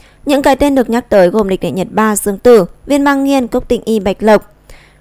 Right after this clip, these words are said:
Tuy nhiên, đề cử này đã vấp phải sự tranh cãi dữ dội của cộng đồng mạng. Họ cho rằng một số cái tên chưa đủ nổi bật để trở thành tiểu hoa lưu lượng.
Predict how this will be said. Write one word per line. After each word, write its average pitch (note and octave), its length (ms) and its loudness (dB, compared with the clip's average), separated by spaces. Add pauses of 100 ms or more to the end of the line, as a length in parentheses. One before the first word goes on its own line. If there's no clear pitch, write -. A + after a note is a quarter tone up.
(120)
Tuy D4 100 0
nhiên, C#4+ 180 2
đề B3 120 0
cử A3+ 180 -4
này G3 160 -4
đã F3+ 100 -4
vấp A#3 180 -4
phải G#3 220 -2
sự - 160 -8
tranh G3+ 200 -8
cãi G#3 160 -6
dữ - 180 -8
dội D3 200 -2
của F3+ 120 -2
cộng - 220 -4
đồng F3+ 180 -4
mạng. A3 180 0 (480)
Họ - 180 2
cho C#4 160 0
rằng B3 260 -2
một G#3+ 100 0
số G#3+ 180 -2
cái F3+ 180 -4
tên A3 200 -4
chưa B3 140 -4
đủ G3 120 0
nổi E3 180 -2
bật F#3+ 220 2 (260)
để - 140 4
trở A#3+ 140 -4
thành A3 200 -2
tiểu F3 280 -2
hoa F#3 160 -6
lưu E3+ 180 -4
lượng. G3+ 260 0